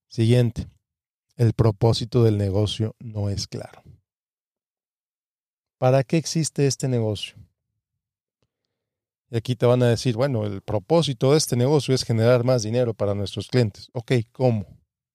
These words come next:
¿Haciendo qué? No, es que tenemos un, un método único de trading, tenemos un robot de trading.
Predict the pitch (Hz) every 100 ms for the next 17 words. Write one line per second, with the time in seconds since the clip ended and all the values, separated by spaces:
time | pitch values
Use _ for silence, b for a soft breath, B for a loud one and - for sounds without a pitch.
0 | _ _ _ _ _ _ _ _ _ _
1 | _ _ _ 120 - 127 117 120 117 -
2 | 110 - _ _ _ _ _ _ _ _
3 | _ _ _ _ _ _ _ _ _ _
4 | _ _ _ _ _ _ _ _ _ _
5 | _ - 196 151 - 165 135 160 156 131
6 | 151 156 127 165 143 135 139 160 - 139
7 | 127 113 110 160 160 139 123 123 113 -
8 | 151 147 127 120 113 _ _ _ _ 123
9 | 143 143 160 151 135 113 147 - 135 139
10 | 135 120